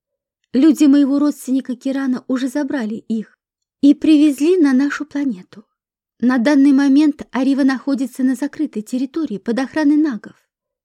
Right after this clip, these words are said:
верных нашей семье. Вот вернёмся домой, а там я с ней разберусь. Девушка качнула головой. Конечно, бывшая любовница могла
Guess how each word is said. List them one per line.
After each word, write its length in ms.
верных 500
нашей 280
семье. 480
Вот 240
вернёмся 540
домой, 420
а 140
там 180
я 140
с 120
ней 120
разберусь. 600
Девушка 560
качнула 500
головой. 560
Конечно, 560
бывшая 440
любовница 720
могла 400